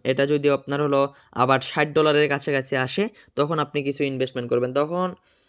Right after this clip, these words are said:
আপনার ভালো একটা প্রফিট দিতে পারে। আর মিম কয়েনের মধ্যে আপনি হলো ডগি কয়েনে কিছু ইনভেস্টমেন্ট করতে পারেন। ডগি কয়েন around সাত সেন্টের দিকে আসলে কিছু ইনভেস্টমেন্ট করবেন। আর বর্তমানেও কিছু ইনভেস্টমেন্ট করতে পারেন যাদের বেশি ডলার আছে,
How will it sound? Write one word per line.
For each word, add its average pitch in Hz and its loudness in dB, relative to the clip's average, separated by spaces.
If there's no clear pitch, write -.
আপনার 139 -4
ভালো 139 -2
একটা 139 -2
প্রফিট 131 -4
দিতে 127 -2
পারে। 127 -2
আর 135 0
মিম 170 -4
কয়েনের 185 0
মধ্যে 170 0
আপনি 147 0
হলো 147 2
ডগি 135 0
কয়েনে 151 0
কিছু 139 -4
ইনভেস্টমেন্ট 123 -4
করতে - -4
পারেন। 143 -2
ডগি 127 0
কয়েন 131 -2
around 123 -2
সাত 135 -4
সেন্টের 143 -2
দিকে 135 0
আসলে 127 -2
কিছু 131 -6
ইনভেস্টমেন্ট 123 -4
করবেন। 139 -2
আর 139 0
বর্তমানেও 180 0
কিছু 170 -2
ইনভেস্টমেন্ট 151 -4
করতে 147 -4
পারেন 139 -4
যাদের 139 0
বেশি 131 0
ডলার 135 0
আছে, 156 -4